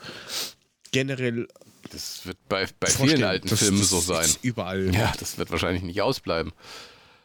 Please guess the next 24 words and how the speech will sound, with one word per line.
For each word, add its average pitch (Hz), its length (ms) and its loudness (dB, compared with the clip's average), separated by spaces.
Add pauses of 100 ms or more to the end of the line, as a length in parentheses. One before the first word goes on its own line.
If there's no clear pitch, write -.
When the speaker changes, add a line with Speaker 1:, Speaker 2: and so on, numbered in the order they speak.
(380)
Speaker 2:
Das 98 180 2
ist 120 140 -2
bei 143 140 2
den 151 140 2
alten 147 300 -2
Filmen 170 280 4
dann 156 160 2
immer 214 200 4
so, 156 140 2
Speaker 1:
Ja. 101 160 4
Speaker 2:
wenn 113 120 0
die 113 100 2
von 117 200 0
neunzehnhundertdreißig 107 1040 0
was 101 160 -2
weiß 98 180 2
ich 98 200 0
was 85 160 0
ist - 300 -8
oder 90 200 0
von 90 240 -8
Hau 98 140 2
mich - 180 -2
tot. - 380 -2